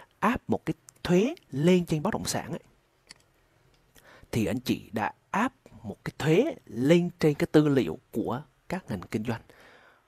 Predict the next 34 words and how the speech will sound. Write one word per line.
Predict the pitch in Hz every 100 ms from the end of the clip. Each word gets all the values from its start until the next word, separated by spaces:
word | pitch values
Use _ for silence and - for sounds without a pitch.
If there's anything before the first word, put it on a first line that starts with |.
| _ _ _ _
Gần | 135 143 120
như | 127
cái | - 170
gì | - 143 110
anh | 110
chị | 185
cũng | - 76 127
mua. | 139 120 - - -
Bây | 147
giờ | 135 -
Thế | 220
Giới | 220 190
Di | 147
Động | 120 110
bán | 143 208
một | 143
cái | 175
điện | 123
thoại | - 117 73 - -
iPhone | 143 - 170 156 151
là | 117
hai | 101 135
mươi | 151 151
triệu, | - 78 67 - - - -
chi | 180
phí | - 214
thuê | 156
mặt | 135 -
bằng | 107
của | 87
họ | 110 104
là |
chừng | 98 98
đó. | 101 110